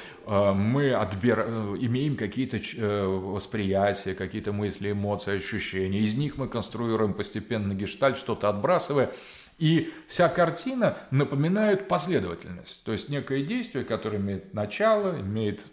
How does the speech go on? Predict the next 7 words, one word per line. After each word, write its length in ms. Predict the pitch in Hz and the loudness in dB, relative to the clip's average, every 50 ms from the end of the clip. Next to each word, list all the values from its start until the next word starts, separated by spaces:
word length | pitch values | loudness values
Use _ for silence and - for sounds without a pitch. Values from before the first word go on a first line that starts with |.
| - 101 - 80 82 87 - | -18 -16 -16 -14 -16 -14 -10
середину, 840 | - - 110 104 107 110 123 151 208 220 208 202 190 180 160 139 | -6 -4 -2 -2 -2 -2 -2 0 0 0 2 2 2 2 0 0
имеет 400 | 113 110 117 135 151 156 - - | 0 0 0 2 2 0 0 0
конец, 460 | - 131 127 110 98 87 82 - - | 0 0 2 2 2 0 -2 -4 -4
если 260 | 98 95 - - 107 | -6 -4 -2 -2 -2
этот 160 | 101 - - - | -2 -2 -4 -6
конец 420 | 98 92 98 113 107 - - - - - - - | -6 -4 -4 -4 -6 -6 -10 -14 -16 -20 -16 -10
завершается 640 | 95 95 95 101 95 98 120 120 107 - - 104 | -6 -4 -2 -2 -2 -2 -2 -2 -2 -2 -6 -8